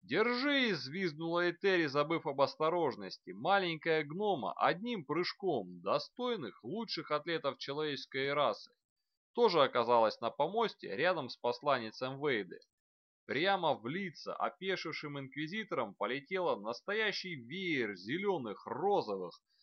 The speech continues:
золотых искрящихся брызг. Безымянная выпрямилась, поток бьющей в неё силы словно приугас. А в воздухе соткался прозрачный купол, прикрывая Дитя Ночи.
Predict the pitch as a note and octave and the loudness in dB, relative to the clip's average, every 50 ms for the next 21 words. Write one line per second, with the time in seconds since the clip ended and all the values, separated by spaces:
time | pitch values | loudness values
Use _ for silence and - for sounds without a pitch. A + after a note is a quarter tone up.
0 | _ _ _ - G2 F2 F#2+ A#2 D3 F#3 G3+ G#3+ G3+ - B3 B3 A3 - E3 D#3+ | _ _ _ -20 -14 -6 -2 0 0 2 0 0 -2 -2 -2 -4 -2 -2 -4 -6
1 | D3 - - F3+ F3+ F#3 F3+ D#3+ D3 - D3 C#3 - - D3+ D3 C3+ B2+ D#3+ F#3+ | -6 -6 -4 -2 2 2 2 2 2 0 -6 -10 -6 -6 -6 -6 -4 -4 -4 -2
2 | G3+ F3+ C3+ G2+ E2+ - - _ _ _ _ _ _ _ _ - G#2 A#2 B2 B2+ | -2 -2 -2 -4 -4 -8 -16 _ _ _ _ _ _ _ _ -4 -2 -2 0 0
3 | D#3+ F#3 G#3 A3+ A#3 A3+ G#3+ G3 F#3+ F#3 E3 C3 G#2 F#2+ A#2+ G#3+ A#3 A3+ - E3+ | -2 -4 -4 -2 -2 -2 -2 -2 -2 -2 -2 -4 -4 -4 -2 -2 0 0 0 -2
4 | D#3 C#3 C3 A#2+ G#2+ G2 F#2 F2+ - - _ - F#2+ A2 B2 - - F#3+ F#3 C#3+ | -2 -2 -2 -2 -2 -2 -2 -2 -4 -8 _ -4 -4 -4 -2 0 0 0 0 0
5 | A2 G2 F#2 G2+ A2 D#3+ G3 F3+ - - D#3+ C#3 A#2+ A2+ A#2 C3 C#3+ D3+ C#3 C3 | -4 -8 -14 -10 -8 -6 -4 -4 -4 -4 -4 -4 -4 -4 -6 -6 -4 -2 -2 -4
6 | - - - A3 A#3 A3 F3+ A#2 F2+ D#2+ - _ _ - - - _ _ - - | -4 -6 -6 -4 0 2 2 2 0 0 -6 _ _ -20 -20 -20 _ _ -20 -16
7 | - - B2+ F#3 G#3 G3 D3+ D3+ D3 C#3 - - D3 E3 F3+ F3+ D#3+ C#3+ D3+ C#3 | -10 -2 2 4 4 4 4 2 0 -2 -2 0 2 2 2 2 2 4 6 8
8 | A2 F#2+ F2 - - - _ _ _ _ _ _ _ _ _ _ _ _ _ _ | 8 8 6 2 -4 -18 _ _ _ _ _ _ _ _ _ _ _ _ _ _
9 | _ _ _ - - F2 E2 F2+ G2+ D#3 A3 B3 A#3 F#3 D3 B2+ - - F3 D#3+ | _ _ _ -16 -16 -16 -16 -10 -6 -4 -2 -2 -2 -2 -2 -4 -4 -4 -8 -8
10 | - G2+ A2 A#2 - - G#3 G#3+ G#3 - - E3 D3 - C#3+ C#3+ C#3 C#3+ D#3 D#3 | -4 -4 -4 -4 -4 -2 -2 -2 -2 0 -2 -2 0 2 2 2 4 4 4 4
11 | D3+ D3 - - D#3 D#3 D#3 - - G3 F#3+ F3+ D#3 - G#2+ F#2 F2 - G#2 G2+ | 4 4 2 -2 -6 -8 -8 -6 -4 0 2 2 2 2 0 -2 -2 -2 -6 -6
12 | - - A#2+ B2+ B2+ B2+ A#2+ A2+ G#2+ G#2+ A2 A#2+ B2 - C#3 C#3+ D3+ D#3 D3+ A#2 | -2 0 0 2 4 4 4 4 4 2 0 -2 -2 0 0 0 0 -2 -2 -2
13 | F#2+ - - - - | -4 -4 -8 -12 -14